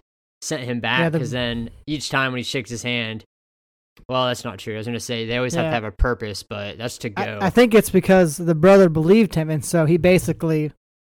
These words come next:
Speaker 2: grew up his whole life to protect Hinata and became a police officer. And I think why he believed it's now why he's able to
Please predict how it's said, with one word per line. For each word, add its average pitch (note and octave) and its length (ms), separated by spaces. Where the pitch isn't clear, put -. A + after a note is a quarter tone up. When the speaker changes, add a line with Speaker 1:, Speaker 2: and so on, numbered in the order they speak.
Speaker 2:
grew E3+ 220
up D#3 80
his E3 160
whole F3 160
life E3 380
to D#3 180
protect F3 440
Hinata D#3 560
and E3 80
became D#3+ 260
a D3+ 60
police F3+ 320
officer. D#3 580
And E3 60
I D#3 40
think E3+ 240
why E3+ 140
he F3+ 100
believed E3 340
it's D#3+ 220
now D#3 180
why D3+ 220
he's D3+ 140
able C#3+ 300
to B2+ 260